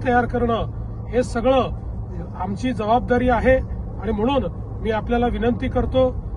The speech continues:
की आपण नगराध्यक्ष पदाकरता मनोज कोरडे यांना आणि इतरही नगरसेवकांना त्या ठिकाणी निवडून द्यावं. मनोजचं चिन्ह कमळ आहे, आपल्या सर्वांना कल्पना आहे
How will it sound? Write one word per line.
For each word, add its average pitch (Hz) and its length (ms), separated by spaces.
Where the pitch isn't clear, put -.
की 220 60
आपण 240 340
नगराध्यक्ष 220 760
पदाकरता 233 720
मनोज 233 300
कोरडे 233 400
यांना 247 380
आणि 214 180
इतरही 247 420
नगरसेवकांना 247 880
त्या 226 100
ठिकाणी 233 360
निवडून 214 320
द्यावं. 254 360
मनोजचं 233 340
चिन्ह 233 460
कमळ 226 280
आहे, 240 200
आपल्या 233 280
सर्वांना 220 380
कल्पना 214 400
आहे 240 300